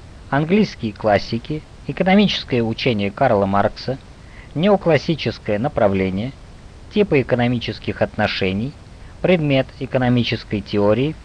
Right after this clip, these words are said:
экономические законы, функции экономической теории, методология экономических исследований, типы экономического мышления, метафизика и диалектика, исторические и логические методы. Второе.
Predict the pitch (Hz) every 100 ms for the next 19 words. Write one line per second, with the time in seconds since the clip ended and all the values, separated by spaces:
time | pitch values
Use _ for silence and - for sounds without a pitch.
0 | - - 147 156 139 120 98 101 - 104
1 | 98 110 - 110 135 160 - - - -
2 | 202 156 - 113 110 113 107 95 - -
3 | 95 92 - 117 139 160 180 - - -
4 | 120 117 131 139 175 135 117 110 - 117
5 | 110 98 - - 98 - 95 - 107 110
6 | 156 170 185 - - - - 196 147 120
7 | 117 107 104 98 - - 101 101 98 120
8 | 135 156 175 175 - - - 123 120 139
9 | - 117 110 107 101 107 104 123 120 120
10 | - 180 - - 117 - 110 139 165 147
11 | - 160 175 120 98 87 90 - - 113
12 | 104 87 - 87 - - - - - -
13 | - - - - - - - - - -
14 | - - - 160 95